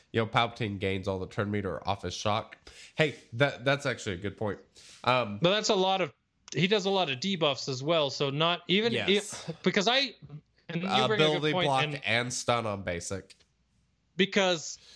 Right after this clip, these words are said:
Speaker 2: I, when I was talking about Sith, I was meaning more, I've been using him a lot under Traya with the, the, with the Triumvirate. So I always throw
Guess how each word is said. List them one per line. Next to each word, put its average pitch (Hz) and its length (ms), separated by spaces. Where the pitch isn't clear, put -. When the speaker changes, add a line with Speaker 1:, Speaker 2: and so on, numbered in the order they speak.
Speaker 2:
I, 226 500
when 175 160
I 226 40
was 233 120
talking 202 180
about 156 140
Sith, 226 340
I 175 160
was 190 160
meaning 165 300
more, 147 300
I've 170 200
been 185 140
using 156 260
him 135 100
a 120 40
lot 120 440
under 113 720
Traya 117 540
with 131 200
the, 117 240
the, 127 180
with 123 180
the 123 120
Triumvirate. 123 640
So 120 480
I 175 160
always 208 200
throw 165 540